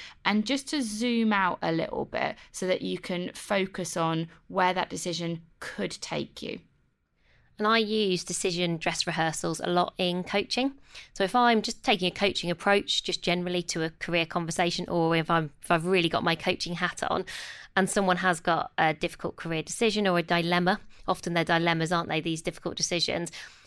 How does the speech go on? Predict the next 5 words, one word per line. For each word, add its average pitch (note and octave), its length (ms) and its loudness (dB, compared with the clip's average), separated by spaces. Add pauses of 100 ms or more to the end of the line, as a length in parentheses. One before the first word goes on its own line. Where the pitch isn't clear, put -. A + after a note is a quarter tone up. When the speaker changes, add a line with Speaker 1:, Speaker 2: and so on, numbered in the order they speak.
(560)
Speaker 2:
By A#3 220 6
doing A#3 320 2
this G#3+ 180 0
fast - 260 -4
forwarding, F3 720 0